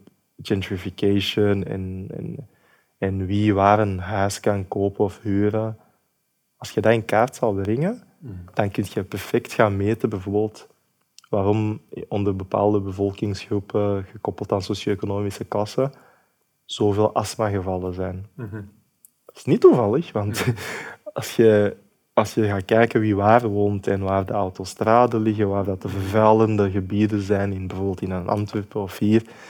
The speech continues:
Speaker 2: Mhm.
Speaker 1: ja, dan, dan, dan, <laughs> dan, va-, dan valt je frang heel, heel snel.
Speaker 2: Mhm. Ik vond die eindvraag in die documentaire met Baldwin zo
Speaker 1: Mhm.
Speaker 2: goed. Zo, I, hij zei, "I, I,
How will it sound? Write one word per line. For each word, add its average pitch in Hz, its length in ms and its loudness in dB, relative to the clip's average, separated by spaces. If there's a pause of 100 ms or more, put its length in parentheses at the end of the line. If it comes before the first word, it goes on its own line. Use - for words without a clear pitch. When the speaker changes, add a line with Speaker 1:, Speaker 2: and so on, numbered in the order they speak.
(220)
Speaker 2:
Mhm. 107 240 -12
Speaker 1:
ja, 98 120 -4
dan, 92 460 -4 (160)
dan, 135 440 -2
dan, 143 260 2 (220)
<laughs> - 220 -6
dan, 143 200 6
va-, 127 380 2
dan 139 180 4
valt 139 200 4
je 110 100 -2
frang 113 320 0
heel, 110 260 -2
heel 104 120 -4
snel. 104 340 -8 (100)
Speaker 2:
Mhm. 110 300 -10 (1000)
Ik - 120 -16
vond 113 160 -4
die 101 140 -4
eindvraag 104 920 -2 (380)
in 107 360 -2
die 113 160 -4
documentaire 104 720 -8
met 98 140 -8
Baldwin 101 480 -6 (120)
zo 120 280 2
Speaker 1:
Mhm. 120 120 -2 (100)
Speaker 2:
goed. 110 560 -6
Zo, 101 200 -2
I, 110 380 -8
hij 139 140 -14
zei, 110 280 -2 (200)
"I, 104 60 -6 (280)
I, 113 100 -6